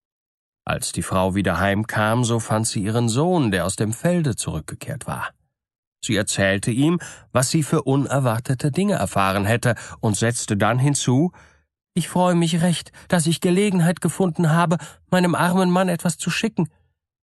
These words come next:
Wer hätte sich vorgestellt, dass er im Himmel an etwas Mangel leiden würde?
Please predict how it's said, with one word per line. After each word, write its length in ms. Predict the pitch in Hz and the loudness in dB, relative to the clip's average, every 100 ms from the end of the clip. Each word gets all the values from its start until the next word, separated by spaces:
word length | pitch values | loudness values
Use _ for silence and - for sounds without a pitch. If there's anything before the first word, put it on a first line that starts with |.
| _ | _
Wer 120 | - | -8
hätte 300 | 92 151 - | -4 -4 -2
sich 240 | 131 110 - | -2 -2 -6
vorgestellt, 680 | - 170 185 131 - 104 104 - - | -2 -2 -2 -4 -2 -4 -4 -12 -4
dass 180 | 151 131 | -2 0
er 180 | 135 127 | 2 2
im 100 | 127 | 4
Himmel 340 | 139 214 226 | 2 4 2
an 140 | 160 | 2
etwas 320 | 165 160 165 - | 0 0 0 2
Mangel 380 | 156 226 294 | 2 4 2
leiden 300 | 254 143 120 | 2 2 0
würde? 300 | 107 120 123 | 0 0 0